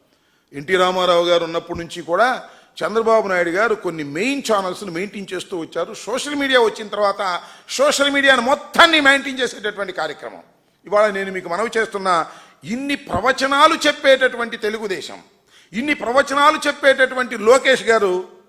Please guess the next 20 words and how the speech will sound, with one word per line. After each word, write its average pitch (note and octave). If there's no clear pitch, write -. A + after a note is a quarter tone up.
ఈ D3+
వెంకట్ని F3+
మేనేజ్ F#3
చేసేది G#3
లోకేష్ D#3
గారే. G#2
వెంకట్ D3
ఒక్కనే A3+
కాదు, G#2
రియాష్ B3
అంట, E3
బూడిద, F3
స్వాతిరెడ్డి C4+
పేరు A#3+
పెట్టుకున్నటువంటి A3+
స్వాతి B3
చౌదరి F#3+
గారు, A#2
అదేవిధంగా B3
బీవీఆర్, A#3+